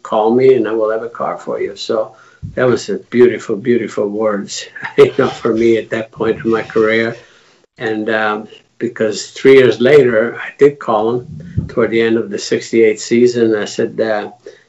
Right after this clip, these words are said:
uh, "Colin, um, I'd like to think, uh, that I'm ready, you know, for you." And, and, uh, s-,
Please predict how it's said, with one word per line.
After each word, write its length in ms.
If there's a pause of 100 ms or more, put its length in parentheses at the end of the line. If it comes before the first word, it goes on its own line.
(160)
uh, 420
"Colin, 680
um, 560 (140)
I'd 80
like 240
to 80
think, 420
uh, 200
that 180
I'm 180
ready, 560
you 160
know, 180
for 360
you." 260
And, 320 (500)
and, 300
uh, 280
s-, 600